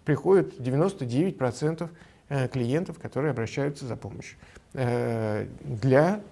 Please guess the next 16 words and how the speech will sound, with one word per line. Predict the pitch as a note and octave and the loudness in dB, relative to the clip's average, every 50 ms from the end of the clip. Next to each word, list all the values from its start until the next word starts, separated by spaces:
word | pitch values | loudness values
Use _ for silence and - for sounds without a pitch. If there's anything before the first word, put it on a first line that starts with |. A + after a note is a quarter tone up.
| - - - - - - - - - _ - | -20 -20 -20 -20 -20 -20 -20 -20 -20 _ -8
э, | D3+ A#2+ A2+ A2 - - - | -6 -6 -6 -6 -10 -8 -4
адекватной | A#2 C3 A#2+ D3+ D3 - A#2 B2 D#3 F3 - G#3 G#3 F#3+ F#3 - - - - | -2 0 2 0 0 0 0 0 0 0 0 0 0 0 -2 -4 -10 -20 -10
психологу. | - - D#3 D3 B2 G2+ F#2 F#2 G#2 - - - _ _ _ _ _ - | -4 -2 -2 0 0 0 0 -2 -6 -12 -16 -20 _ _ _ _ _ -8
Если | - A#2 A2+ A#2 - | -6 -4 -4 -4 -2
к | - | 0
вам | B2+ A#2+ A2 | 0 0 0
придут, | - A#2 B2 A#2+ A2+ - | 0 -2 -2 -2 -4 -4
попросят, | - A2 - A#2+ A2+ G#2 - - - A#2+ A#2+ | -4 -6 -4 -4 -6 -6 -8 -14 -18 -16 -14
чтобы | - - A#2+ A2+ | -10 -8 -6 -4
вы | G#2+ G2+ | -4 -6
сказали | - - B2+ A#2 A2+ G#2 G#2+ | -4 -2 -2 0 0 -2 -2
номер | G#2+ A#2+ A2+ A2+ A2 G#2 | -2 -2 -2 -2 -2 -2
выигрышного | A2+ B2 A#2+ A#2 - G#2 - - A2 G#2 | -2 -2 -4 -4 -4 -10 -10 -6 -6 -6
билета | G#2 G#2 A2+ D#3+ G#3 - - | -4 -2 0 0 0 -2 -4
в | A#2 | -8
лотерею, | A2+ A2 - A#2 G#2+ G2 G#2 G#2 | -6 -4 -4 -4 -4 -4 -6 -8